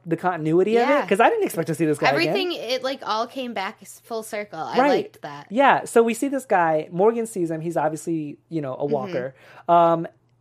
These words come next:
Speaker 1: and John helps him get to this walker just to see if it is the same guy.
Speaker 2: Yeah.
Speaker 1: What were your initial thoughts on that? Like, wh-, why did he have such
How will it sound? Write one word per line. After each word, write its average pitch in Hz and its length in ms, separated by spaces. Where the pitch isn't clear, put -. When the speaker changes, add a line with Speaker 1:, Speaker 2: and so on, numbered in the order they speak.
Speaker 1:
and 208 440
John 226 760
helps 240 460
him 196 240
get 196 220
to 196 100
this 175 160
walker 170 220
just 233 200
to 320 80
see 247 420
if 220 440
it 220 260
is 214 180
the 180 100
same 165 280
guy. 143 220
Speaker 2:
Yeah. 170 220
Speaker 1:
What 269 380
were 320 100
your 254 240
initial 220 320
thoughts 185 400
on 175 280
that? 147 240
Like, 175 180
wh-, 180 420
why 320 640
did 226 160
he 214 160
have 196 400
such - 580